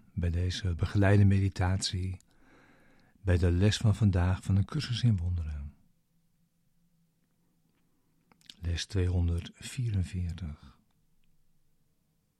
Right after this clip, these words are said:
Nergens ter wereld ben ik in gevaar.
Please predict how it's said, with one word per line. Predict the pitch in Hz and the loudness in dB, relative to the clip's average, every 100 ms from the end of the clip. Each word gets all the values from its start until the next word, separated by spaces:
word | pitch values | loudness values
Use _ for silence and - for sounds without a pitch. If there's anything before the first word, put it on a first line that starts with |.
| _ _ _ _ _ _ _ _ _ _ _ _ _ _ _ _ _ - _ | _ _ _ _ _ _ _ _ _ _ _ _ _ _ _ _ _ -20 _
Nergens | - 87 90 98 110 123 120 117 - | -2 2 4 4 2 2 2 2 -4
ter | - 117 | -4 -4
wereld | 98 98 104 101 104 101 104 - _ _ _ _ | -2 -4 -4 -4 -6 -8 -12 -20 _ _ _ _
ben | - 98 92 | -6 0 0
ik | 98 | 0
in | - 98 | -2 -4
gevaar. | 87 90 - 98 92 82 | -4 -8 -6 -6 -4 -6